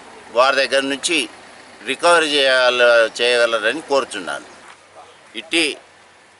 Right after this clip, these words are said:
పాలకుర్తి మండలం కన్నాల విలేజ్లో ఉన్న స్టోన్ క్రషర్లు మరియు బేగంపేట విలేజ్లో ఉన్న స్టోన్ క్రషర్లు, క్వారీ లీజుదారులు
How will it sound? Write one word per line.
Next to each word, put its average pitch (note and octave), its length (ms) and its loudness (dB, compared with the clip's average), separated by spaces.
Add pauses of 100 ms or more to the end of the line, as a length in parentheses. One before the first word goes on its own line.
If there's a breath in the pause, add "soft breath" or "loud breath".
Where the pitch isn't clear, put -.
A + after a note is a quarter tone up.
(280)
పాలకుర్తి C#3 500 -4
మండలం C#3 540 -2 (140)
కన్నాల B2+ 340 0
విలేజ్లో C3 560 -2
ఉన్న B2 180 -4
స్టోన్ A2+ 320 -8
క్రషర్లు B2+ 560 -6 (680)
మరియు C#3 260 -2
బేగంపేట C3+ 600 0
విలేజ్లో C3 640 -2
ఉన్న A#2+ 220 -4
స్టోన్ G#2+ 320 -8
క్రషర్లు, A#2+ 500 -6
క్వారీ B2 600 0
లీజుదారులు B2 760 -2